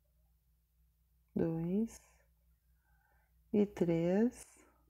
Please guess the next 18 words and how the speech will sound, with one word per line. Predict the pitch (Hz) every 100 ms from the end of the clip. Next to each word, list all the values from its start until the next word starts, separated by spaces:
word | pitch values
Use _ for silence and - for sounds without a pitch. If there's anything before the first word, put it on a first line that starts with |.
| _ _ _ _ _ _ _ _ -
e | 190 190 202 226 - _ _ _ _ _ _ _ _ _ _ _ _ _ _
quatro. | - 190 180 - - - 185 170 165 - _ _ _ _ _ _ _ _ _ _ _ _ 190
Ok? | 185 - 214 226
Assim | 226 - 226
fica, | 214 220 - 226 214 - - -
não | 208 208
fica | - 214 220
repuxado. | 214 208 247 240 - 208 202 185
Se | 185 208
você | 190 202 -
achar | 220 247 262 - 196 180
que | 208 208
o |
seu | 190 202
ponto | 185 190 185 196
ele | 202 185
ficou | - 196
repuxado, | 196 185 - 190 - 185 202 220